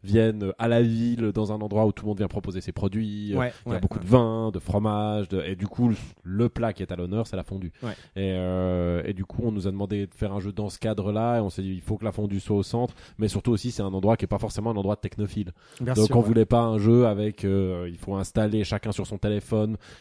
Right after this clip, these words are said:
Speaker 1: euh, une app, et cetera. Surtout qu'on voulait que ce soit multi,
Speaker 2: Ouais,
Speaker 1: parce
Speaker 2: c'est plus
Speaker 1: que
Speaker 2: intéressant d'avoir une personne qui a le
Speaker 1: une
Speaker 2: jeu,
Speaker 1: personne
Speaker 2: et
Speaker 1: qui a le
Speaker 2: puis
Speaker 1: jeu,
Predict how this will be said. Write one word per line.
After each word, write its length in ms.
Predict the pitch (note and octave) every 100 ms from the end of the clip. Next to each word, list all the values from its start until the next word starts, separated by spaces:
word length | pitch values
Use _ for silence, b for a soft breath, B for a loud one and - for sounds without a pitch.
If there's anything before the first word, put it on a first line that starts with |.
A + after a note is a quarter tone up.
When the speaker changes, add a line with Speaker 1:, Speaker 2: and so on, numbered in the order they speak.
| B G2
Speaker 1:
euh, 680 | G2 G2 G2 G2+ G2+ G2+ G2+
une 180 | A2 G#2+
app, 220 | A2+ A2+
et 40 | G#2+
cetera. 260 | - A#2
Surtout 180 | B2 -
qu'on 80 | G2
voulait 120 | G2+
que 60 | F#2+
ce 60 |
soit 100 | - G2+
multi, 320 | G#2+ - A#2
Speaker 2:
Ouais, 60 |
Speaker 1:
parce 140 | B2+ D#3+
Speaker 2:
c'est 80 | D3+
plus 160 | E3
Speaker 1:
que 40 | D#3+
Speaker 2:
intéressant 320 | D#3 C#3+ F#3+
d'avoir 200 | D3 B2
une 160 | F#3+ F#3
personne 420 | E3 - E3+ D3+
qui 80 | C#3+
a 60 | B2+
le 60 |
Speaker 1:
une 80 | D#3
Speaker 2:
jeu, 40 | C#3
Speaker 1:
personne 300 | C#3 C3+ C3
Speaker 2:
et 20 |
Speaker 1:
qui 80 | B2
a 40 |
le 60 | A2+
Speaker 2:
puis 80 |
Speaker 1:
jeu, 120 | A#2+